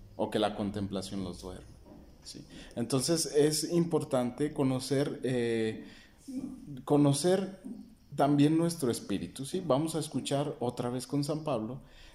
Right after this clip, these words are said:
que nos va a decir que el espíritu, eh, el espíritu,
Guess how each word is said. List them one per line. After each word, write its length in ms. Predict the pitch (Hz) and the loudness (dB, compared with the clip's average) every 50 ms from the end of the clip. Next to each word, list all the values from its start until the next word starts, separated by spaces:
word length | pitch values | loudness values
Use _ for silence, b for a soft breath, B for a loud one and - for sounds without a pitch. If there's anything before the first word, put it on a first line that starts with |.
| B B | B B
que 140 | - 131 120 | -2 -2 0
nos 240 | 117 120 113 113 110 - - - | 0 0 -2 -4 -8 -14 -12 -12
va 180 | 120 110 131 | -4 0 0
a 40 | 127 | 2
decir 580 | 127 143 143 139 - 147 135 131 127 101 - - | 2 2 0 0 0 0 0 0 0 -4 -12 -8
que 280 | - 135 120 117 - - - | -4 -2 -2 -2 -2 -2 -2
el 180 | 135 147 156 | -2 0 0
espíritu, 920 | 156 156 156 - - - 151 139 123 120 123 123 - 160 156 165 165 165 B B B B B B B B _ - - _ - | 0 0 -2 -8 -2 0 0 2 2 0 -4 -4 -4 -2 -2 -2 -4 -6 B B B B B B B B _ -20 -20 _ -4
eh, 720 | 123 120 113 113 110 107 107 104 104 104 104 98 85 - - | -2 -2 0 0 0 0 -2 -2 -2 -4 -4 -4 -4 -2 -2
el 160 | 123 127 123 | -2 0 0
espíritu, 880 | 127 127 - - - - 160 160 151 156 156 156 165 165 160 135 - - | 0 -2 -4 -6 2 4 4 4 4 2 0 0 2 2 2 0 -2 -8